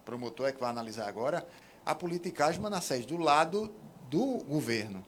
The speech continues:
não é? Pessoas que queriam governar pelo o prefeito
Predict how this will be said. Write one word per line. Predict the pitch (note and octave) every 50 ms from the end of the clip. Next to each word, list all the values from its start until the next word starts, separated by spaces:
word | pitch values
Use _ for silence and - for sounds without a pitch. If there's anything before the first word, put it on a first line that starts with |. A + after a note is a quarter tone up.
| - - -
não | E2+ A2+ B2
é? | C#3 E3 G3 F#3+ - - - - - - - -
Pessoas | C3+ C3 - D#3+ D#3+
que | - F#3
queriam | F3 G3 F#3+ F3 E3 F3 F#3+ F3+
governar | E3 F#3 G3+ - G3+ G3+ E3+ C#3+ A#2+ A#2+ B2+ C3 D3 E3 F#3 G3+ - - - - - - -
pelo | - C#3 D3 D#3 E3 F#3 F#3 F3 - D#3 D3+ D#3
o | D3+
prefeito | D3+ - C#3+ C3+ C3+ - - C3 C3+ C#3 C#3+ C#3+ - E3 D#3+ E3 E3+